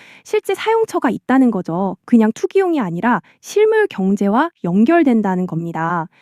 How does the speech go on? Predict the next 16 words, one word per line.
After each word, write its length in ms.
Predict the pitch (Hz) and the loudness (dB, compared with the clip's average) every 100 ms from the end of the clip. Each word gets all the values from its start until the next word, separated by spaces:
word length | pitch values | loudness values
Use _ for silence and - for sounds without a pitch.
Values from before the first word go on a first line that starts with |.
| - _ - | -20 _ -4
엔에프티 560 | 202 285 254 - 277 226 | -2 -2 -6 -4 -2 -2
마켓플레이스, 1000 | - - - - 254 226 - - 392 453 _ _ | -4 -8 -6 -2 -2 -2 -4 -6 -4 -6 _ _
게임 260 | 359 392 | 0 0
플랫폼, 580 | - 320 311 - 370 403 | 0 -2 -2 -4 -2 -2
결제 380 | - 185 170 311 | -4 -6 -4 -4
시스템까지 580 | 320 320 - 277 254 233 | -4 -6 -4 -4 -2 -6
다 200 | - 226 | -4 -2
연동되고 720 | 208 175 202 262 196 165 269 - _ - _ | 0 0 2 2 0 0 0 0 _ -20 _
상장 360 | 392 440 466 440 | -4 0 2 0
직후엔 580 | - - - 247 311 403 - | -2 -10 -2 0 0 -4 -8
변동성이 640 | 208 214 285 440 294 262 | 0 2 4 2 0 0
클 200 | - 403 | 0 -4
거예요. 540 | - 339 196 185 196 - _ - - | 0 2 2 2 0 -4 _ -20 2
근데 400 | 254 254 339 - | 4 6 2 -2
그게 240 | - 226 285 | -2 2 2
바로 400 | - 180 254 | 2 0 0